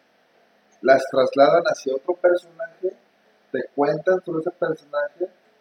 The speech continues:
sobre lo que él siente y más, pero realmente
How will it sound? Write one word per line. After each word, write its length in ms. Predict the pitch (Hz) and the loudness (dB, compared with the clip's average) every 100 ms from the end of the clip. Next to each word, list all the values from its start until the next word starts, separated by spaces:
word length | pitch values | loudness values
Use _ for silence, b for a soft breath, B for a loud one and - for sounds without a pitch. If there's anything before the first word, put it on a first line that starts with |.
| _ _ _ | _ _ _
sobre 300 | - 120 123 123 | -6 -2 0 0
lo 160 | 120 | -2
que 160 | - 131 | -2 -2
él 160 | 160 | -2
siente 380 | 160 160 170 165 | -4 -6 -6 -4
y 40 | 160 | -6
más, 180 | 170 - - | -6 -10 -6
pero 220 | 123 120 | -2 0
realmente 600 | 120 135 175 165 170 - | 2 0 0 -6 -10 -8